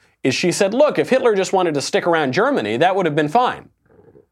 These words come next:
But it's only 'cause he tried to expand beyond Germany that it was bad."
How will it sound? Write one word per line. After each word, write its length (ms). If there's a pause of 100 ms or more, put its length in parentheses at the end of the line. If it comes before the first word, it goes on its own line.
(260)
But 120
it's 180
only 240
'cause 200
he 140
tried 320
to 80
expand 480
beyond 260
Germany 320
that 100
it 60
was 120
bad." 340